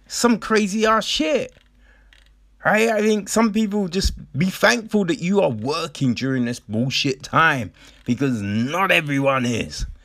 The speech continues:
You know what I mean? So yeah, stop asking for discounts, you greedy motherfuckers.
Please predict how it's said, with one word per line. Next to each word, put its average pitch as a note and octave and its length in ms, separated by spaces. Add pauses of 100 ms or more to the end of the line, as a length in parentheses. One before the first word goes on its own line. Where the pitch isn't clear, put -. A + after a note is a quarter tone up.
(260)
You A2 100
know C#3+ 120
what E3+ 60
I G3+ 80
mean? G#3+ 200 (800)
So E3 280
yeah, F3+ 520
stop - 580 (800)
asking C#3+ 600
for A#2+ 180
discounts, C3 960
you - 60
greedy B2+ 420
motherfuckers. D3 1600